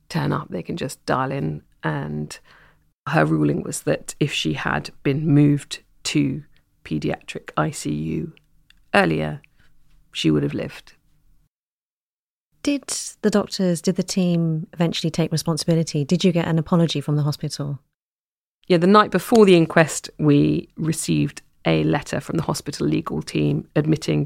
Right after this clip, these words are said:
Speaker 1: breach of duty of care,
Speaker 2: Right.
Speaker 1: which is essentially admitting it was preventable. The hospital itself has apologised, but some of the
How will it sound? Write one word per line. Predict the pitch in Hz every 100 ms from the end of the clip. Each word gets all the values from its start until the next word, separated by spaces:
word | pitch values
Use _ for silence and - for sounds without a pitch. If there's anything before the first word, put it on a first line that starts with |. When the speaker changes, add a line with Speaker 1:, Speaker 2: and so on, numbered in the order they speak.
| -
Speaker 1:
breach | 156 156 -
of | 147 -
duty | 143 - 143
of | 139
care, | - - - _ _
Speaker 2:
Right. | 175 165 156
Speaker 1:
which | 147 143
is | 139 - -
essentially | - 151 - 156
admitting | 139 143 139
it | -
was | 147 -
preventable. | - 143 139 - 110 - - - - _ -
The | 160
hospital | 165 - 185 - 180 - 180 175 170 _ _ _ -
itself | 165 156 - 175 196 202 - - _ _ -
has | - 185 180 175 - -
apologised, | - 180 180 180 175 180 190 - - - _ -
but | 151 - - -
some | - - 190 180 175 175 175 _ _ _ _ -
of | 165 151 -
the | 170 165